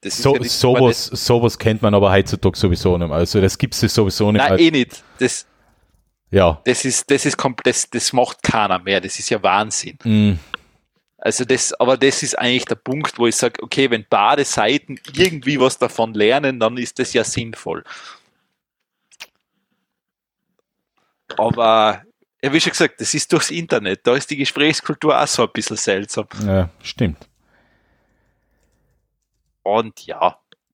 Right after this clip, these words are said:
Speaker 1: lass mal so stehen.
Speaker 2: Lass mal so stehen, ja.
Speaker 1: Er möge in Frieden ruhen.
Speaker 2: Ja. Und je nachdem, wo er
Speaker 1: Ähm.
Speaker 2: gerade ist, entweder von unten auf oder von oben herabschauen.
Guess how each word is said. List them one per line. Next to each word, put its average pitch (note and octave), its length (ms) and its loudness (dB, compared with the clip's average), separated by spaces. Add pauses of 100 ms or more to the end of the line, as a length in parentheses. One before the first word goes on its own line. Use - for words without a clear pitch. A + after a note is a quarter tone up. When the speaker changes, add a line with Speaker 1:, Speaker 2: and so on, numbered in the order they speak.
(120)
Speaker 1:
lass D3 320 0
mal C3+ 100 0
so - 180 -6
stehen. A#2+ 560 -4 (2500)
Speaker 2:
Lass A#2+ 200 2
mal F#2 80 0
so D#2+ 120 -8
stehen, D2+ 300 -12
ja. D#2+ 160 -12 (300)
Speaker 1:
Er C3 140 0
möge C3+ 380 2
in A#2+ 140 -6
Frieden B2 440 -6
ruhen. G2 380 -16 (120)
Speaker 2:
Ja. G2 180 4 (2500)
Und A#2 120 -2
je D3+ 120 4
nachdem, C#3+ 280 4
wo D3 80 4
er C#3 200 6
Speaker 1:
Ähm. A2+ 60 2
Speaker 2:
gerade C#3 220 4
ist, A#2+ 120 2
entweder B2 300 4
von B2+ 140 -2
unten C3 260 0
auf A2+ 260 4
oder G#2 200 4
von G#2 160 -4
oben G2 220 -4
herabschauen. D#2 680 -4